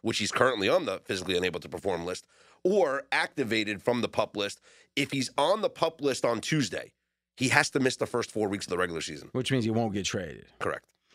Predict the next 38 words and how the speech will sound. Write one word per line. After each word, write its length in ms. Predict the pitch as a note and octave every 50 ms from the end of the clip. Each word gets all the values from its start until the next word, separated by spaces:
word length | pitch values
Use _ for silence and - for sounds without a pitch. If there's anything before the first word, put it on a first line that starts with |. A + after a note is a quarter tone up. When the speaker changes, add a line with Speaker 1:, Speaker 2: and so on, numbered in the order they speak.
| _ _ _ _
Speaker 2:
Um, 420 | C#3+ C#3 C3+ C3+ C3 B2 A#2 A2+ A2+ _ _ _ _ _ _ _ _ _ _ _ _ _ _ _ - _ _ _ _ _ _
here's 320 | - A#2+ G3 B3 C#4+ C4+
my 240 | D#3 C#3 C#3+ E3+ F3 -
thought. 420 | - - A2+ F#2+ F#2+ F#2+ F#2 - -
If 220 | C#3+ C3+ A2+ G#2
the, 180 | B2+ C#3+ C#3+ C#3
the 200 | - C#3+ C3+ C3
Colts 380 | - - - G3+ A#3 A#3+ - -
are, 140 | D3+ C#3 - - - _ _ _ _ _
the 140 | - C#3 -
Colts 280 | - - B3 C4 -
don't 160 | - G3+ E3
expect 320 | C#3+ - - - D3+ B2+ -
to 40 | C3
have 120 | A#2+ A#2 G#2+
a 40 | G2+
great 280 | F#2 G#2+ G#2+ G2+ F2+
year. 460 | D2+ F#2 F#2 E2 C#2 G1+ - - - - _ _ _ _ _ _ _ _ _ _ _ _ _
So 800 | - - - D3 C3+ B2+ B2+ B2+ B2 A#2+ A#2 A#2 A2+ A2 G#2+ G#2 - _ _ _ _ _ _ _ _ _
they 180 | - C3 D3 D3
kinda 420 | - - - D#3+ G3 A#3+ B3 G#3+
would 200 | D#3 B2+ C3 B2
like 320 | B2+ B2+ C#3 F3 A#3 B3 G3
maybe 440 | D#3+ C3 B2+ B2+ B2+ A2+ A#2+ A#2+ A#2
hit, 300 | G2+ C#3 C#3 - - A#2+
first 260 | - A#3 C#4 - -
of 80 | F3
all, 120 | D#3 D3 C#3
the 140 | C3 D3 -
owner's 540 | D3 F3+ G#3 A#3+ A#3+ G3+ E3+ D3+ C3+ A#2
making, 480 | C3 D3 C#3+ C3+ - D3 C3+ C3 A#2+ - - _
Irsay's 440 | - E3 G#3+ A3 - - D#3+ C#3 B2
making 260 | C3+ C3+ B2 B2+ A2+
a 40 | G#2
point. 420 | F2+ - - A2+ G#2 F2+ D#2+ - - _ _ _ _
It's 260 | A#2 A2 - - -
clear 500 | - - - G#3+ G#3 F#3 D3+ A#2 G#2 G2
he's 300 | G2 B2+ C3+ A#2+ - -